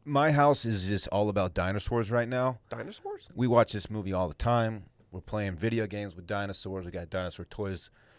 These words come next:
Speaker 1: just strewn about the house. It's crazy. The homie, he goes to these phases of, of liking different things, you know, Paw Patrol, tractors, shit like that.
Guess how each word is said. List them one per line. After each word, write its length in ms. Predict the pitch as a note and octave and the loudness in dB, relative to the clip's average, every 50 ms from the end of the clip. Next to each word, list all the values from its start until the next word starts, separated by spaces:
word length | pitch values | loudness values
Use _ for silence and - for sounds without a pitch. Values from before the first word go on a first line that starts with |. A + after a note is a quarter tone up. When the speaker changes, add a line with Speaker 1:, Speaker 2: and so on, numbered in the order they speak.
| _ _ _ - | _ _ _ -12
Speaker 1:
just 200 | - F2 E2+ - | -8 -6 -6 -4
strewn 260 | - - G2+ G2 F#2 | 0 0 0 2 0
about 240 | E2+ F2 E2+ E2 - | 0 -2 -2 -2 -4
the 100 | F2+ E2+ | -4 -2
house. 440 | F#2+ F#2 F#2 F#2 F2 - - - - - - - - - - | 0 0 0 0 -2 -4 -8 -12 -14 -18 -20 -20 -20 -12 -8
It's 160 | A2+ - - | -8 -6 -4
crazy. 380 | - - D3+ D#3+ C#3+ - C3+ - _ _ _ _ _ _ _ _ _ _ _ _ _ _ _ _ | 0 2 4 4 4 2 -2 -8 _ _ _ _ _ _ _ _ _ _ _ _ _ _ _ _
The 80 | - A#2 | -2 0
homie, 360 | A#2+ D#3+ F#3 F#3 F3+ E3 - - _ _ - | 2 2 4 2 2 0 -2 -4 _ _ -2
he 180 | C3 C#3 C#3+ | 0 2 2
goes 240 | C3+ D#3+ D#3 D3 - | 4 6 6 6 6
to 100 | - - | 2 -2
these 200 | A#2+ B2 G2 - | -2 -2 -2 -2
phases 320 | - A#2 A#2+ A#2 G#2+ G#2 G#2 | 0 0 2 2 0 0 -2
of, 200 | F#2+ F2+ - - | -2 -2 -2 -4
of 280 | - F#2+ F2+ F2 F#2+ - | -4 -4 -4 -4 -6 -4
liking 320 | F#2+ G2 G2+ - G2+ G2 | -2 -2 -2 -2 -4 -6
different 300 | F2+ F#2+ F#2 - F#2 F2+ | -4 -4 -6 -6 -8 -8
things, 320 | - F#2+ F#2+ G2 G2 F#2+ - | -6 -4 -4 -4 -6 -8 -8
you 80 | G#2 | -6
know, 80 | G2+ F#2 | -6 -6
Paw 260 | E2+ - F2+ F2 F2 E2+ | -4 -2 0 0 0 0
Patrol, 360 | F2+ E2+ - - F#2+ F2 E2+ | -2 -6 -8 -6 -4 -4 -4
tractors, 440 | - - F2+ F2 E2+ - - E2 D#2+ | -4 -6 -6 -6 -6 -8 -10 -12 -12
shit 180 | - - - - | -12 -12 -12 -12
like 160 | C2 - _ | -14 -14 _
that. 220 | - C#2 C#2+ - | -8 -8 -8 -8